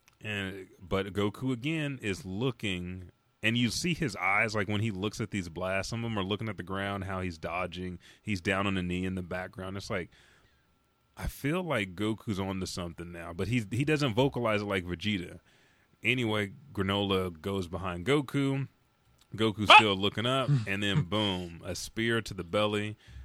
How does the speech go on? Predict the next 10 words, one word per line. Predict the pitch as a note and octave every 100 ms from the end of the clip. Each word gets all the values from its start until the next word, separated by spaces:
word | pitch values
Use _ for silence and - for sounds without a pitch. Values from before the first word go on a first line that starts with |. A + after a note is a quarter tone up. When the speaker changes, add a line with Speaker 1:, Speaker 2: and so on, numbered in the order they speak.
| -
Speaker 1:
But | F#2+ A#2 G#2
Go- | B2+
Speaker 2:
Gotcha, | C#3 C3
bitch. | A2+ G#2+ G#2 - - - -
Speaker 1:
Goku's | D3 D#3+ D#3+ C3+
sitting | D3
here, | D3+
he's | B2+
like, | A2+
"Oh, | C#3+ E3 F2 E2